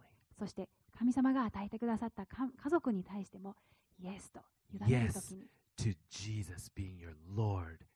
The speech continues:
Speaker 2: and Savior.
Speaker 1: そしてイエス様があなたの人生の主となるときに、
Speaker 2: If that's you,
Speaker 1: それがもし今日皆さんの中にいるのであれば、
Speaker 2: I wanna pray with you.
Speaker 1: えー、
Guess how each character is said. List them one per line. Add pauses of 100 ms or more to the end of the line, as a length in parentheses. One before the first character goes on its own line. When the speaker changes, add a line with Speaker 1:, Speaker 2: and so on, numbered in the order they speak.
(180)
Speaker 2:
and
Savior. (360)
Speaker 1:
そ
し
て
イ
エ
ス
様
が (240)
あ
な
た
の
人
生
の (220)
主
と (300)
な
る
と
き
に、 (280)
Speaker 2:
If
that's
you, (720)
Speaker 1:
そ
れ
が
も
し
今
日
皆
さ
ん
の
中
に
い
る
の
で
あ
れ
ば、
Speaker 2:
I
wanna
pray
with
you. (340)
Speaker 1:
え
ー、